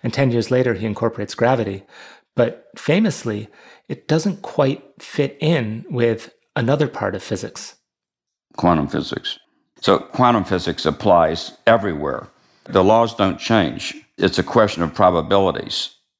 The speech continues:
Speaker 2: Time has a very strong direction in our universe.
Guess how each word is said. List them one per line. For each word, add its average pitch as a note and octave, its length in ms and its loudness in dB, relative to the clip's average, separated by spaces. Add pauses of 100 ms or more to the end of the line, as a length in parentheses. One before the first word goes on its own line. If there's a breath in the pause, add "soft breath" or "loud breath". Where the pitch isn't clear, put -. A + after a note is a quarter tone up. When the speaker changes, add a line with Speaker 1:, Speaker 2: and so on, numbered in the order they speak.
(600)
Speaker 2:
Time A2+ 360 4
has F2+ 160 2
a E2+ 60 0
very F2+ 280 2
strong E2+ 680 2 (260)
direction E2+ 800 2 (280)
in F#2 160 4
our F2+ 500 2
universe. F#2 840 0